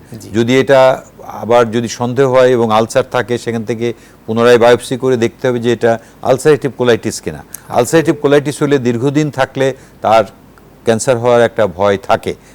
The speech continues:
Speaker 2: আমি বলেছি কারণের মধ্যে, ইনফ্ল্যামেটরি
Speaker 1: জি।
Speaker 2: বাউল ডিজিজের
Speaker 1: জি।
Speaker 2: মধ্যে।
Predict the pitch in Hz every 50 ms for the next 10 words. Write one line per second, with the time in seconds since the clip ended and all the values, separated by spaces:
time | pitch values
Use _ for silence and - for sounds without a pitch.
0 | - - - 104 110 107 110 101 - 104 104 113 123 127 - - 117 - 117 110
1 | 107 104 107 107 104 101 104 95 90 107 101 95 - 104 101 101 101 95 107 104
2 | 92 98 101 104 107 101 104 98 92 92 92 90 90 90 80 80 80 73